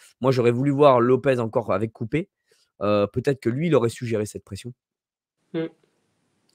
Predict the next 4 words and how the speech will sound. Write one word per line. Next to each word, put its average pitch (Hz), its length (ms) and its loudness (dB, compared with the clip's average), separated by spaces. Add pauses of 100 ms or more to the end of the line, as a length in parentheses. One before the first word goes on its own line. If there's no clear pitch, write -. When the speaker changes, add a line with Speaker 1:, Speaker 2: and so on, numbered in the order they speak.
Speaker 1:
Heu, 87 640 -4
maintenant, 113 580 -2
heu, 92 340 -8 (100)
<coughs> - 760 2